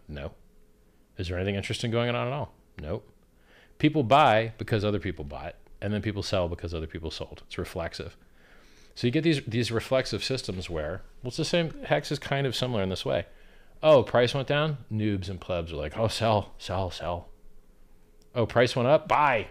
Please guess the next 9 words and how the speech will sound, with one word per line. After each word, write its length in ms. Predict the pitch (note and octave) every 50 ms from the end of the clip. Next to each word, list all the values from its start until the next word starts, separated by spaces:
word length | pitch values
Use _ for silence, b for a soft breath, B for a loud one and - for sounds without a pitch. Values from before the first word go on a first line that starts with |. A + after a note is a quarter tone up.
| - - -
buy. 360 | A#2+ A#2+ A#2+ G#2 F2+ F2+ - - - - - - - - -
And 120 | G#2 G2+
then 240 | G#2 G#2 G2+ G2 - - - - -
it, 180 | G#2 G2+ -
it's 160 | - G2 -
just 200 | - G#2+ G2 -
hilarious 420 | - G2+ F#2 A2+ C#3+ C3+ - - -
that 120 | - - - - C#2 - - G#1 - - E2+
they, 180 | F2+ E2+ E2